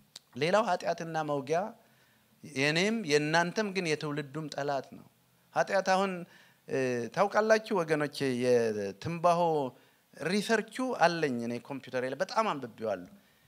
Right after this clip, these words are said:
ጎል ያደርጋሉ። ከአስራ አራት ዓመት ጀምሮ ያሉትን ልጆች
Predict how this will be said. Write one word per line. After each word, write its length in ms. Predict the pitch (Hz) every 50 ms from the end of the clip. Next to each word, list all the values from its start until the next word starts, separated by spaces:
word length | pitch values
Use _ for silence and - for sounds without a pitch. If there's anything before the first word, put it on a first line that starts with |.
| _ _ - - _ _ _ - - - 127
ጎል 300 | 123 196 220 247 254 233
ያደርጋሉ። 600 | 220 202 180 151 151 139 117 104 120 110 107 104 110
ከአስራ 360 | - - 165 170 - - 190 196
አራት 300 | 202 220 240 233 - -
ዓመት 300 | 180 170 160 156 147 - 123 113
ጀምሮ 380 | - 139 131 127 120 110 101 104 110
ያሉትን 640 | 113 120 139 147 151 160 165 180 175 - 160 135 117 117
ልጆች 380 | 131 175 190 247 294 320 -